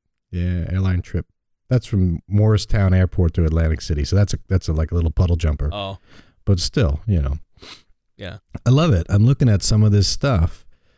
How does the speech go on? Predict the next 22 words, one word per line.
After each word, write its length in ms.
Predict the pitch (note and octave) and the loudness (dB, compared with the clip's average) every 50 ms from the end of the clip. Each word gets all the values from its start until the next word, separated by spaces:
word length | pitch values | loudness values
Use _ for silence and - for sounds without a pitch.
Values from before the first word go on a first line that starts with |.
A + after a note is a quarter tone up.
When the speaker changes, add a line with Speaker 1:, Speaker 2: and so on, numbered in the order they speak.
| _ _ _ _ _ _ | _ _ _ _ _ _
Speaker 1:
Um, 340 | - G2+ G2 F#2 F#2 F#2 F#2 | 0 2 4 4 4 4 2
bacon, 540 | E2+ - G#2+ B2+ D3+ - - D#2 - - - - - _ _ _ _ _ | 2 2 2 0 0 0 -2 -4 -4 -8 -10 -14 -20 _ _ _ _ _
seventy-three 540 | - - G#2+ G#2 G2 G#2+ G#2 - - G2+ G2 | -4 -2 0 2 2 2 0 2 2 2 2
cents 260 | - G#2 G2 F#2 - | 2 2 0 0 0
a 60 | F2+ | -2
pound. 400 | - - G2 F#2+ F2+ D#2 D2+ - - _ _ _ _ _ _ _ _ _ _ _ _ _ _ _ | 0 2 2 2 2 0 -2 -4 -12 _ _ _ _ _ _ _ _ _ _ _ _ _ _ _
You 100 | - A2+ | 0 2
know, 220 | A#2+ B2 A#2 A#2 A2 - _ _ _ _ _ _ _ _ _ _ _ _ _ | 4 4 2 0 -2 -6 _ _ _ _ _ _ _ _ _ _ _ _ _
so 200 | - - D3+ C3+ | -2 0 0 0
the 200 | A#2+ A#2+ C3 B2+ | 2 0 -2 0
point 340 | - - E3 E3+ E3+ D#3 C3 | 0 0 2 2 2 2 2
of 80 | G#2+ | 2
this 260 | G2+ A2 G#2+ G2+ - - | 2 2 2 2 0 0
is 180 | G#2+ G2 - | -4 -4 -6
to 80 | - - | -4 -6
s-, 260 | F#2+ - - - A2+ - | -6 -4 -2 -4 -4 -4
show 180 | - - C#3 B2+ | -2 0 0 2
you, 180 | A#2+ A2+ G2+ F#2 | 4 4 2 2
hey, 180 | F#2 A2+ G#2 E2+ | 2 0 0 -2
you 160 | D#2+ F2 F#2 | -4 -4 -4
know, 260 | F2+ F2 F2 E2+ - _ _ _ _ _ _ _ _ _ _ | -4 -4 -4 -6 -10 _ _ _ _ _ _ _ _ _ _
but 120 | C#3 A#2+ | -6 -6